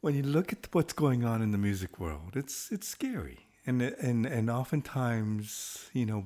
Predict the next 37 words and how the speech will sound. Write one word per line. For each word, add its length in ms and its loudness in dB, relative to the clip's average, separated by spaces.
between 880 2
streaming 500 0
services 640 -4
and 140 -2
whatever, 560 -2
the 80 -4
world 280 -4
is 120 -6
changing 420 -2
a 60 -2
great 280 -6
deal. 340 -8
And 100 2
I 80 4
don't 220 0
hear 260 0
a 60 -2
lot 260 -2
of 160 -8
positives, 640 -4
and 120 -4
I 140 -6
hear 420 -6
a 40 -8
lot 180 0
of 60 -4
musicians 480 -6
who 120 -6
are 60 -8
frustrated 760 -6
and 240 -8
who 120 -8
don't 200 -4
know 120 -4
where 200 -6
to 100 -10
go. 440 -2